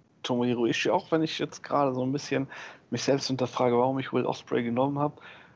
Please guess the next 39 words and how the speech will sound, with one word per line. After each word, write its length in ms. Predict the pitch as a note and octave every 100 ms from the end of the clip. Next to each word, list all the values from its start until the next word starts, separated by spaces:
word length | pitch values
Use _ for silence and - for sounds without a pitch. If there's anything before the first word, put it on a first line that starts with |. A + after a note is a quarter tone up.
| _
Äh, 60 | A#2+
Okada 500 | A#2+ A2+ - C3 B2+
macht 220 | B2 -
natürlich 500 | A#2 C3 C#3 B2+ -
realistisch 440 | A#2+ B2 B2+ B2 -
gesehen 280 | A#2 A#2 A2+
deutlich 340 | A#2 A#2 -
mehr 160 | A#2+ A2+
Sinn, 260 | C3 E3+
klar. 320 | - B2+ C3+ - - - - -
Äh, 220 | B2+ C#3+
ich 160 | D3
bin 120 | - D#3
jetzt 160 | D#3
aber 100 | C3+ B2+
mit 160 | B2
Will 120 | C3 B2+
Ospreay 320 | C3 - B2
gegangen 400 | A#2+ A#2+ B2+ C3+ - - - -
und, 320 | A#2+ B2+ A#2+
äh, 280 | A#2 G#2+ A2+
wie 80 | D3+
ich 80 |
schon 300 | - F3 E3
mehrmals 320 | D3+ D#3 D#3+ D#3
gesagt 280 | C#3 C3+ -
habe, 260 | A#2+ A#2
Tomohiro 480 | A#2 C3 C3 B2+ B2+
Ishii 200 | B2 -
ist 220 | A#2 -
der 260 | A2 A2+ A#2 - - - - _ -
absolute 480 | A#2 - B2+ A#2+ A#2
Gatekeeper. 760 | A#2 A#2+ B2+ - A#2+ B2 A2 - - - _
Das 180 | B2+ A#2
ist 140 | C#3 C#3+
auch 160 | A#2+
in 140 | B2 A#2
diesem 300 | C3+ D3 C#3+
Fall, 420 | - C#3+ C#3+ C#3+